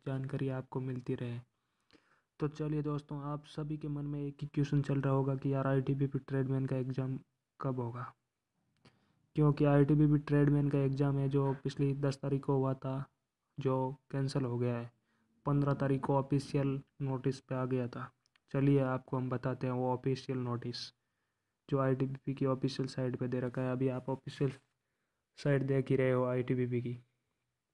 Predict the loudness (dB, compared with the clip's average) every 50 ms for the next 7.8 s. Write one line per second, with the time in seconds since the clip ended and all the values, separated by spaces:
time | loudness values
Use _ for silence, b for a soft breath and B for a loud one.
0 | _ _ _ _ _ -20 -20 _ _ _ _ _ _ _ _ _ _ _ _ _
1 | _ _ _ _ _ _ _ _ _ _ _ _ _ _ _ _ _ _ _ _
2 | _ _ _ _ -2 0 2 4 6 6 8 8 8 6 4 4 4 2 4 4
3 | 4 4 4 4 4 2 2 2 2 0 2 2 4 4 4 2 2 2 2 2
4 | 2 2 0 0 2 2 2 2 2 0 0 0 -2 0 0 0 0 0 0 0
5 | 0 0 0 0 2 2 2 2 2 2 2 2 0 -2 -2 -2 0 2 2 0
6 | 0 0 -2 -2 -2 -2 -4 -2 -2 -2 -2 -2 -2 0 0 0 0 2 2 2
7 | 0 0 -4 -10 -20 _ -4 -2 -2 -2 -2 -4 -2 0 0 0